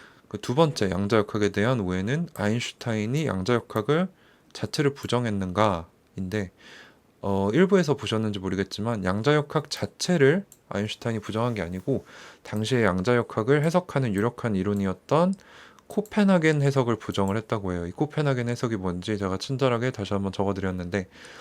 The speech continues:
전자 이중 실험, 이중 슬릿 실험이 있었죠. 그래서 전자가 입자라고 생각했는데 관측을 안 할 때는 파동의 결과를 나타냈고 관측을 할 때는 입자의 형태를 나타냈다. 어, 그래서 그걸 어떻게 해석할 거냐에 대해서 코펜하겐 해석은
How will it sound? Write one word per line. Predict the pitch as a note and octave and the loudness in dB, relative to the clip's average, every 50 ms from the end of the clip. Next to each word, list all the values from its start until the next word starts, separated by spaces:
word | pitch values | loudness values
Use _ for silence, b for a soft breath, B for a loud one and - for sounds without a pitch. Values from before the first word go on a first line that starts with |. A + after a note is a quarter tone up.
| B B B B B B B B | B B B B B B B B
전자 | - - A2+ G#2+ A#2 C3 C#3 E3+ E3 | -4 0 2 2 2 4 6 8 8
이중 | C3+ A2 G2+ G#2 A#2 A#2+ B2 B2 A#2 | 8 6 4 2 0 0 0 0 0
실험, | - B2+ A#2+ A2+ G#2 F2 E2 E2+ _ _ _ _ _ _ - - - - | 0 4 4 4 4 2 -2 -8 _ _ _ _ _ _ -20 -18 -8 -4
이중 | A2 G#2 A#2 C3+ C3+ C3+ | -4 0 2 2 2 2
슬릿 | - E3 E3 E3+ D3+ | 2 2 2 2 2
실험이 | - - C3+ B2+ A2 G2 | 2 4 4 4 4 2
있었죠. | - - F#2+ - - A#2 C#3 F3+ - B B B B B B | 0 -2 -4 -2 0 0 0 0 -2 B B B B B B
그래서 | - G#2+ | -6 -4
전자가 | - - A2 A2 A#2+ C#3+ C3+ C3+ | 0 0 0 4 4 6 6 6
입자라고 | G#2 G2 - - - C#3+ C#3+ C#3 C3 B2 | 6 4 4 4 4 6 6 6 4 4
생각했는데 | C3+ C#3+ D3+ - C#3+ - C#3+ B2+ A2+ G#2+ G#2+ A2+ C#3+ E3 F3+ F3 B B B B B B B B B B B _ _ _ _ _ - - - _ - - | 2 0 -2 -2 0 0 0 0 0 0 2 4 4 4 4 0 B B B B B B B B B B B _ _ _ _ _ -20 -20 -20 _ -18 -10
관측을 | - - A2+ A2 - C#3+ C3+ A#2+ | -2 0 0 2 4 6 6 6
안 | F#2+ G2 A2 | 6 6 6
할 | A#2 A2+ | 4 2
때는 | - A#2 G#2 G#2 A#2 C3+ D3 D#3 D3+ - | 2 2 2 4 2 2 0 0 -2 -4
파동의 | - - F3+ F3+ F#3 F3 C#3+ A2+ F#2 E2 - _ _ | 0 0 4 6 6 4 6 2 0 -2 -4 _ _
결과를 | - - G2+ F#2+ G#2 G#2 G2 F2+ | -4 0 2 4 6 6 6 4
나타냈고 | F2+ - - G2+ G2 F#2 - - B2+ C3 C3 | 2 -2 -2 -4 -4 -4 -4 -2 -2 -2 -2
관측을 | - - G#2+ G#2 - - B2 A#2+ C3 | -2 -4 -4 -2 -2 0 0 0 2
할 | D#3 E3 | 0 -2
때는 | - - D#3 C#3+ C3+ D3 C#3+ C3 | 0 0 0 2 2 0 0 -2
입자의 | - G2 - - - C3+ C3 B2+ | -4 -6 -4 4 4 6 6 6
형태를 | A#2+ A2+ G#2+ - A2+ G2+ F#2 | 2 -2 -2 -2 0 2 2
나타냈다. | F2 E2+ - - F#2 F2 E2+ - - F2 D#2+ - B B B B B B B B B B B B B B - | 0 0 -2 -4 -4 -4 -4 -6 -8 -10 -10 -10 B B B B B B B B B B B B B B -8
어, | G#2+ G#2 G2+ G2 G2+ G2 | -4 -2 0 0 -2 -2
그래서 | - G#2+ A#2 A2+ A#2 | 0 -2 0 0 0
그걸 | - - - A#2+ A#2 A#2+ B2 B2 A#2+ A#2 A2 F#2+ - B2+ A2 | -4 -2 0 2 4 4 6 4 4 4 2 0 2 4 4
어떻게 | F2+ E2+ - - C3 | 4 4 2 0 -2
해석할 | C3 C3 C3 - - A#2 - | 0 0 -2 -4 -6 -6 -2
거냐에 | - G#2 G2+ G2+ F#2+ F2 E2 - - - F#2 | 0 0 0 2 0 -2 -4 -6 -6 -6 -4
대해서 | - F#2+ F#2 F2+ - B2 | -2 -2 -2 -2 -4 -4
코펜하겐 | - - D3 - - D#3 C#3 B2 A#2+ A#2 A2+ | -6 -6 -6 -2 0 0 0 0 0 0 -2
해석은 | A2+ A2+ - A#2 G#2+ A2 C3 C3+ G2 | -2 -4 -2 -2 -2 0 0 -2 -2